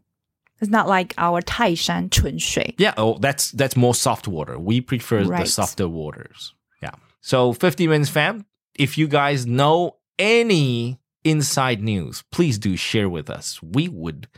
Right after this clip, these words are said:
Speaker 2: love to know why, why, why, why, why.
Speaker 1: Please tell us
Speaker 2: <laughs>
Speaker 1: why.
Speaker 2: Please tell us why.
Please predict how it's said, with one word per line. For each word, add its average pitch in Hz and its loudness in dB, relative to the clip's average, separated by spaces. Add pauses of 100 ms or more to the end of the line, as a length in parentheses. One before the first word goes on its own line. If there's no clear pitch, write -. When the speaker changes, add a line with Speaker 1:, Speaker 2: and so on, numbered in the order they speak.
(320)
Speaker 2:
love 147 2
to - 0
know 87 -2
why, 104 0
why, 143 2
why, 131 2
why, 117 2
why. - -6 (460)
Speaker 1:
Please 214 0
tell 196 0
us 190 2
Speaker 2:
<laughs> - -18
Speaker 1:
why. 180 0 (180)
Speaker 2:
Please 180 0
tell 302 4
us - 2
why. 147 0